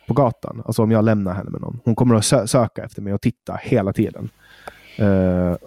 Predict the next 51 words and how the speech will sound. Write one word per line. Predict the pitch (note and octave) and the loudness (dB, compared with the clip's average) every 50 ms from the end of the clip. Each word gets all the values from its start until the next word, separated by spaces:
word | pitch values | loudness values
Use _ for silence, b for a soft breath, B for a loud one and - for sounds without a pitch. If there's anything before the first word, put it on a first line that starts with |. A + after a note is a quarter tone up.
| - - _ - | -18 -20 _ -2
och, | - A2 G#2+ G#2+ - A2 A2 G#2+ G#2 G#2 | 0 0 2 2 2 2 2 2 2 2
och, | G2+ - _ _ _ - | 0 -2 _ _ _ -4
ehm, | A2 G#2 G2+ G2 G2 G2 G2 G2 F#2+ G2 G2 _ _ _ _ _ _ b b b b b b b | -2 0 0 0 0 0 -2 -4 -4 -6 -8 _ _ _ _ _ _ b b b b b b b
när | A#2+ B2 D3 E3 E3 | 2 4 4 4 4
hon | C#3+ A#2+ C3 A2+ A2+ | 2 2 2 2 2
letar | B2+ C3 B2 A2 - - F#2 | 2 2 2 0 -2 -6 -6
efter | F#2 - - - | -6 -6 -8 -8
mig, | G2 F#2+ G2 | -6 -4 0
då | G#2+ B2 | 0 0
blir | A#2 A#2 A2 | 2 2 2
hon | A#2 G#2+ | 0 0
väldigt | G#2 A2+ G#2+ G2 F#2 F#2+ - | 0 0 0 0 -2 -4 0
glad | A#2+ B2 A2+ G2+ F2 E2 | 2 2 2 2 0 -2
när | - | -6
jag | F#2 F#2+ | -8 -8
kommer | - - F#2+ F#2+ | -8 -8 -8 -6
tillbaka. | - A2 A#2 G2 - - - | -4 -2 -2 0 -2 -2 -2
Men | - A#2 | 0 2
det | A#2+ | 4
har | D3+ E3 F3 | 4 4 4
nog | E3+ D#3 D3 | 4 2 2
också | C#3+ - - - | 0 0 0 2
att | - | 4
göra | D3 E3+ E3+ C3 A2 G#2 G#2 | 4 4 4 2 2 0 -2
att | - | -2
hon | - G#2+ G#2 | -2 -2 0
vet | A2+ C3+ C3 A2+ G#2 - - | 2 2 2 2 0 -2 -4
att | G#2 - | -4 -4
jag | G#2+ | -4
kommer | - G#2+ G#2 G#2 | -2 -2 0 0
att | G#2 | 2
vara | A#2 C#3 | 2 2
borta | D#3 D#3 - - - - | 2 0 -2 -6 -10 -10
ett | - - - | -10 -12 -12
tag. | - - - - G#2+ - _ _ _ _ _ B B B B B B B B | -12 -10 -10 -10 -12 -14 _ _ _ _ _ B B B B B B B B
För | A#2 A2+ | 2 4
om | A2+ | 6
jag | A#2+ C#3+ E3 | 6 4 4
bara | F3 E3 B2+ | 4 2 2
ska | - - A#2+ | 2 0 0
iväg | G#2+ G#2+ G#2+ G#2+ G#2 G2+ G2 F#2 - - | 0 2 2 2 2 0 -2 -4 -6 -4
i | A2 G#2+ G2+ F#2+ F#2+ F2+ | -2 -2 0 0 -2 -2
någon | G2+ G#2+ A2 G#2+ G#2 G#2 - | -2 0 0 2 0 0 0
timme, | - F#3+ E3 G#2+ F2+ - - - A#2+ _ _ _ | 0 0 0 0 -4 -10 -10 -12 -12 _ _ _
då, | - B2+ B2 A#2 | 2 4 4 4
då | F#2+ B2+ B2+ | 4 2 0
beter | B2+ C3+ C3 - E3 C#3 | 2 2 2 2 2 2
hon | A#2 A2+ E2+ - | 2 0 -2 -4
sig | - - | -6 -10
inte | - G2 - - | -10 -12 -14 -12
så. | - - A#2+ | -10 -10 -12